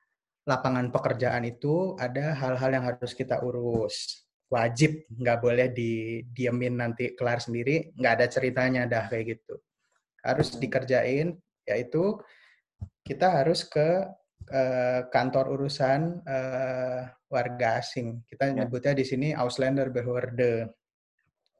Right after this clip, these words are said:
Speaker 1: Nah, di situ kita harus, apa namanya, eh, eh, kirimkan, kirim aplikasi untuk minta izin tinggal sebagai pekerja.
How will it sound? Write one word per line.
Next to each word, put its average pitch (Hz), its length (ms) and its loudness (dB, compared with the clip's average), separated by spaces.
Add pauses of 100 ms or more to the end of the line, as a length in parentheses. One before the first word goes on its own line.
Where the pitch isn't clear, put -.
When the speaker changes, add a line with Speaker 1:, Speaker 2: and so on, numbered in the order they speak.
(400)
Speaker 1:
Nah, 113 100 -4
di 113 80 -4
situ 139 640 2
kita 143 320 4
harus, 123 320 -2
apa 123 320 -2
namanya, 127 480 -2 (480)
eh, 60 400 -4 (800)
eh, 107 280 -12 (360)
kirimkan, 131 640 -2
kirim 131 240 -2
aplikasi 139 720 -2
untuk 127 560 -2
minta 139 560 0 (160)
izin 127 360 0
tinggal 127 520 0
sebagai 123 440 -2
pekerja. 117 680 -4